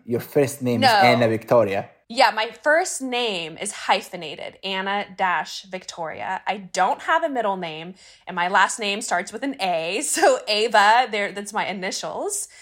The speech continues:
Speaker 2: And, um, yeah, so people started following the Ava X O Fit page. And I just,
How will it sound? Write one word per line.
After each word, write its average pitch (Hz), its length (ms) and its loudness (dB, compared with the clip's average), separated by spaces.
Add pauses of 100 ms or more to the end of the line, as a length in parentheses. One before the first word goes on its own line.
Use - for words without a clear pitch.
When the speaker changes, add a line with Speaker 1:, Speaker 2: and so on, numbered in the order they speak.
(400)
Speaker 2:
And, 247 640 4
um, 196 520 2
yeah, 370 420 0
so - 180 -6
people 339 280 -6
started 311 340 -2
following 262 720 2 (480)
the - 200 -4
Ava 214 320 -2
X - 240 -8
O 277 100 0
Fit 240 300 -4
page. 214 680 -4 (100)
And 208 580 0
I 208 140 4
just, 233 300 -4